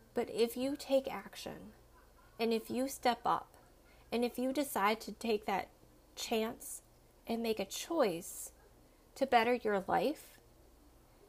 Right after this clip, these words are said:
you can feed one. And maybe a year from now,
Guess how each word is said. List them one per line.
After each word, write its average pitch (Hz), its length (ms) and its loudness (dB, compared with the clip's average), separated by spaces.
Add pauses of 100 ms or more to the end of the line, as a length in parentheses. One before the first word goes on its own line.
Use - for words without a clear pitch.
(160)
you 247 140 -4
can 269 220 -6
feed 240 340 0
one. 180 380 -6 (2000)
And 220 240 -2
maybe 208 600 0 (160)
a 226 60 0
year 226 280 4
from 185 280 -8
now, 160 320 -10